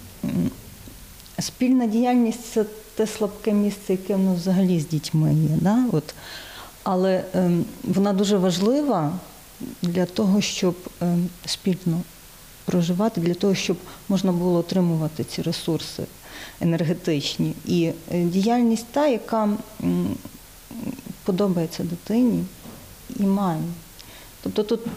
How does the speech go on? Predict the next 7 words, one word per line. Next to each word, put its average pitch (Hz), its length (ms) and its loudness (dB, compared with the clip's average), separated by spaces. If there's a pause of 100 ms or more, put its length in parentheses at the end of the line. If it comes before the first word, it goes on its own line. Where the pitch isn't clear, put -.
дуже 185 340 2
потрібно 165 540 0
шукати - 600 -4 (160)
варіанти, 170 640 -4
да? 196 260 -2
Особливо, 190 460 2
якщо 185 420 0